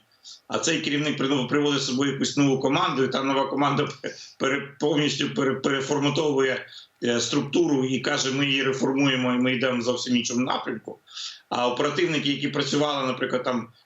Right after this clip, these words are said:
пі-, три, чотири, п'ять років над якоюсь розробкою, е, вони, е, або відсторонюються від роботи, або, е, е, їх, е, просто п-, п-, п-, перенаправляють на інші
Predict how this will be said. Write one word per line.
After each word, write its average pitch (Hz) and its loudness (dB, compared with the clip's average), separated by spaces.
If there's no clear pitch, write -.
пі-, 135 -2
три, 151 0
чотири, 139 0
п'ять 143 -2
років 135 0
над 123 0
якоюсь 127 0
розробкою, 120 0
е, 123 2
вони, 143 2
е, 123 0
або 135 0
відсторонюються 139 0
від 123 2
роботи, 127 2
або, 117 0
е, 120 2
е, 117 2
їх, 135 0
е, 120 2
просто 120 0
п-, 143 0
п-, 147 0
п-, - -2
перенаправляють 143 -2
на 135 -2
інші 127 -2